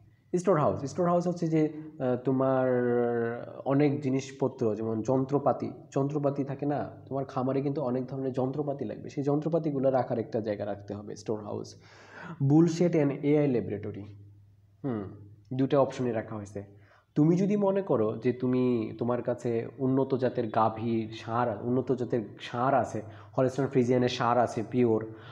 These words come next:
অথবা শাহিওয়ালের ষাঁড় আছে, তুমি তোমার খামারের গরুগুলোকে ষাঁড়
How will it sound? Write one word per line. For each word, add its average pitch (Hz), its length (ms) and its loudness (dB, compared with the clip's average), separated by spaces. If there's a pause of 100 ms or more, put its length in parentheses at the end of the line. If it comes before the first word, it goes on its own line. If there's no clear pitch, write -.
(120)
অথবা 123 460 4
শাহিওয়ালের 123 520 2
ষাঁড় 117 360 0
আছে, 110 240 -2 (540)
তুমি 127 180 4
তোমার 127 220 2
খামারের 127 360 2
গরুগুলোকে 151 560 4
ষাঁড় 127 340 2